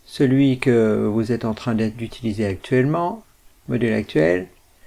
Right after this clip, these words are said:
qui est B. C'est-à-dire qu'en fait, vous avez, euh, si je fais ça, euh, dans votre pipeline, là, vous avez, euh, l'image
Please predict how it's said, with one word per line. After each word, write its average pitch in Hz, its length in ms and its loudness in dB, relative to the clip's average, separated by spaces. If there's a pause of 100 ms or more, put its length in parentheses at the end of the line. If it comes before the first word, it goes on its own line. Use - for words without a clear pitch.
(560)
qui 139 220 2
est 120 60 6
B. 98 220 -2
C'est-à-dire 107 280 -6
qu'en 98 180 -6
fait, 143 260 0
vous 117 200 -2
avez, 110 400 0
euh, 95 120 -4 (800)
si - 160 -10
je - 160 -10
fais 113 160 -6
ça, 117 460 2
euh, 110 100 0
dans 107 160 -2
votre 104 200 -4
pipeline, 113 640 0
là, 87 180 -6 (600)
vous 113 200 -4
avez, 110 440 2
euh, 101 140 -2
l'image 95 760 -4